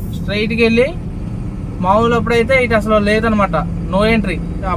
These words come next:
బస్సు వస్తుంది చూడండి, అటు వెళ్ళడానికి లేదు. ఇదంతా మార్కెట్, చేపల మార్కెట్. ఇక్కడ నుంచి స్ట్రైట్కి వెళ్ళకూడదు, ఊళ్ళోకి వెళ్తే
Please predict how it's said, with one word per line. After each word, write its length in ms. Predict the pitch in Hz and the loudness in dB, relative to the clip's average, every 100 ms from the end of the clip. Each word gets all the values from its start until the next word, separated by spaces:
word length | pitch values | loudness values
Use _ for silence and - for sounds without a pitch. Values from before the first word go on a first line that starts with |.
| 180 | -2
బస్సు 180 | 185 208 | 0 0
వస్తుంది 220 | 202 202 | 0 0
చూడండి, 240 | 190 185 220 285 - - - - 165 | 2 2 0 0 -6 -6 -6 -6 -4
అటు 120 | 170 | -2
వెళ్ళడానికి 420 | 180 202 214 220 202 | 0 0 0 0 0
లేదు. 200 | 202 190 - - - - - - - | -2 -2 -4 -6 -6 -4 -4 -4 -4
ఇదంతా 300 | 160 180 185 202 | -2 -2 0 2
మార్కెట్, 420 | 190 196 214 202 202 254 - - - - - | 2 2 0 -2 0 -2 -4 -6 -6 -6 -2
చేపల 260 | 185 196 196 | -2 0 2
మార్కెట్. 340 | 190 180 165 185 277 - - - - - - - - | 0 0 -2 -2 -4 -6 -6 -4 -4 -2 -4 -6 -6
ఇక్కడ 160 | 175 214 | -2 0
నుంచి 160 | 220 247 | 0 -2
స్ట్రైట్కి 340 | - 214 214 214 | -2 0 0 2
వెళ్ళకూడదు, 380 | 208 214 202 - 165 180 | 2 4 4 2 -4 -2
ఊళ్ళోకి 260 | 220 214 208 | 0 0 0
వెళ్తే 180 | 208 | 0